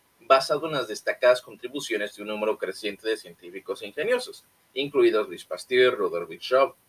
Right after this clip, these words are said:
eh, Isla-, Elias, Elias Meshnikov, Karl Ro-, Karl von Rokitansky, Robert Koch, Karl Landsteiner, Emil von Behring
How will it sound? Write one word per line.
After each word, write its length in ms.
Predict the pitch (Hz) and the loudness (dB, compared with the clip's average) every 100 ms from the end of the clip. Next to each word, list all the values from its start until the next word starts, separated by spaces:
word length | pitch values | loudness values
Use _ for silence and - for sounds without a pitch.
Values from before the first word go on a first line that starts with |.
| - | -8
eh, 260 | 95 92 - | -4 -4 -6
Isla-, 420 | 104 98 98 95 _ _ _ _ - | -8 -2 -2 -2 _ _ _ _ -18
Elias, 640 | 104 107 120 120 107 - - _ _ | -12 -8 -4 -2 -4 -10 -20 _ _
Elias 520 | 104 110 139 120 117 | -6 -2 2 2 0
Meshnikov, 580 | 117 151 - 104 95 110 _ _ _ _ _ | 0 0 -2 -6 -4 -4 _ _ _ _ _
Karl 300 | 110 120 110 | 2 2 2
Ro-, 300 | 113 113 - _ _ _ | 0 0 -2 _ _ _
Karl 420 | - 135 127 147 151 _ _ | 0 6 6 6 -2 _ _
von 280 | 101 113 117 _ - | 0 0 -2 _ -6
Rokitansky, 880 | 101 95 107 127 143 - - - - _ - | -6 -6 -6 -2 -2 -2 -12 -12 -14 _ -6
Robert 320 | 95 92 - | -4 -4 0
Koch, 400 | 143 151 - - | 2 2 -4 -4
Karl 260 | 98 101 101 | -2 0 0
Landsteiner, 720 | 139 156 - 147 107 120 - _ _ - | 0 -2 -4 -4 -2 -6 -8 _ _ -4
Emil 300 | 123 151 143 | -2 0 0
von 200 | 147 139 | 0 2
Behring 400 | 127 120 147 | 2 2 -2